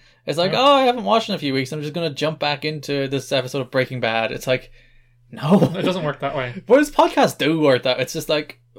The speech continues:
Speaker 1: "This doesn't sound interesting. I'd, I'd, I'd just use this half an hour for something else."
Speaker 2: Yeah.
Speaker 1: Also multitask, but that's probably a bad bit of advice. <laughs>
Speaker 2: Yeah, and I think it's, like, you know, just, I think, I'm not gonna be, like, one of those people who's like, "Oh, detox from your phone," but I think just, like,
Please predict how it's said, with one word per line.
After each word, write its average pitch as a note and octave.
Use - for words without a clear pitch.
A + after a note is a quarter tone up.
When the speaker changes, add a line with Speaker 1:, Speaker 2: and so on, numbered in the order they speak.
Speaker 1:
"This G#3
doesn't A2+
sound G#2
interesting. B2
I'd, D3+
I'd, D#3+
I'd F#3+
just -
use G#3+
this A#3
half A#3
an A#3
hour A#3
for -
something A3
else." -
Speaker 2:
Yeah. C3+
Speaker 1:
Also -
multitask, E3
but C3
that's C3+
probably A2
a G#2
bad G#2
bit C3+
of C3+
advice. -
<laughs> -
Speaker 2:
Yeah, F3+
and A3
I -
think A3+
it's, -
like, F#3+
you F3
know, E3+
just, E3+
I D3
think, A#3
I'm F3+
not G#3+
gonna F3+
be, D#3
like, C#3+
one D3+
of C#3
those -
people C#3+
who's C3
like, C#3+
"Oh, C#3
detox C#3+
from C#3
your C3
phone," C#3+
but D3+
I D3
think G3+
just, -
like, D3+